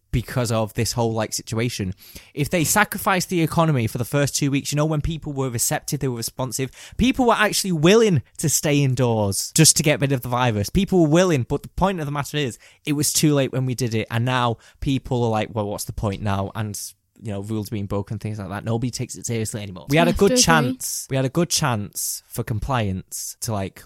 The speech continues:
Speaker 1: lock everybody down properly, but we didn't. And who do I blame that on? I blame that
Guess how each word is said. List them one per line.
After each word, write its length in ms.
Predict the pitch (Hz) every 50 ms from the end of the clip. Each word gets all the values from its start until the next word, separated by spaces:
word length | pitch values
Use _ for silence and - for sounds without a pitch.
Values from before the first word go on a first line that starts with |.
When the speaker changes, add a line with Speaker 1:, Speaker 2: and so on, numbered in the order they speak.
| - -
Speaker 1:
lock 260 | 120 113 107 98 -
everybody 320 | 123 107 104 107 104 104 104
down 360 | 117 107 101 98 98 101 101 -
properly, 520 | - - 120 - - - 113 95 95 95 - _ _ _ _ -
but 180 | 131 127 - - _ _ _ _ _ -
we 120 | 127 131
didn't. 380 | 123 - 117 95 87 85 76 - _ _ _ _ _ -
And 320 | 107 107 101 101 104 - - - - _ _ _ -
who 120 | 123 143 143
do 60 | 165
I 20 | 156
blame 240 | - 180 170 165
that 80 | 165 104
on? 200 | 76 156 170 160 - -
I 40 | 120
blame 300 | - - 101 87 92 92
that 220 | 98 95 92 -